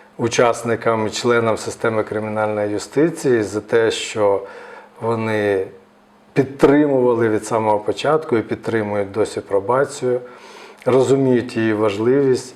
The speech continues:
і дають їй виконувати свої, свої функції, займаючи достойне, рівноправне місце в системі кримінальної юстиції.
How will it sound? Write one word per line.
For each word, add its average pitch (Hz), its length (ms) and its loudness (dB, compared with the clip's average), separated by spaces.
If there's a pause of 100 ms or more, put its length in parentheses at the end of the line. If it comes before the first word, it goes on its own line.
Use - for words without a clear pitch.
і 113 160 -2
дають 117 500 -2
їй 117 320 -2 (420)
виконувати 113 640 -2
свої, 113 320 -4
свої 113 320 0
функції, 151 500 0
займаючи 110 720 -2
достойне, 127 580 0
рівноправне 104 640 -2
місце 123 340 -6
в - 40 -8
системі 104 440 -6
кримінальної 101 580 -8
юстиції. - 520 -14